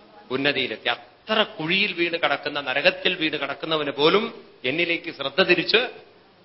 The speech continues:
ഉന്നതിയിലേക്ക് എത്തിച്ചേരാൻ സാധിക്കും. ശശ്വൽ ശാന്തിം അധിഗച്ഛതി, അവന്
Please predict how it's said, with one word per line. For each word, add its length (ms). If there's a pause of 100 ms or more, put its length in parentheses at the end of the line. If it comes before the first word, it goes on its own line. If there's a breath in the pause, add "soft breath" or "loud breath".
(100)
ഉന്നതിയിലേക്ക് 600
എത്തിച്ചേരാൻ 640
സാധിക്കും. 580 (500)
ശശ്വൽ 640 (160)
ശാന്തിം 800
അധിഗച്ഛതി, 840 (100)
അവന് 480